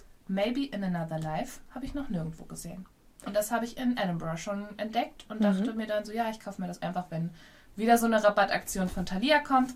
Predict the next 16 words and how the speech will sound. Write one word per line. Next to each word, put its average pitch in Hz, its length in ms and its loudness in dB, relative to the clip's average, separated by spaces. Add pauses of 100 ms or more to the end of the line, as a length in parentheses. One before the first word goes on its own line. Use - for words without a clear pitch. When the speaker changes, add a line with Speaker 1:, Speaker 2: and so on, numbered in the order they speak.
Speaker 1:
And 214 160 0
Speaker 2:
Ja. 196 220 6
Speaker 1:
now 269 80 0
I 240 220 0
did. 160 360 -6 (380)
Speaker 2:
Ja, 208 200 10
sehr 214 220 12
nice. 190 400 8
Ich - 180 -4
glaub, 262 300 10
die 233 260 8
Bücher 226 280 4
von 214 180 6
Taylor 214 320 10
Jenkins 202 360 2
Reid 226 200 6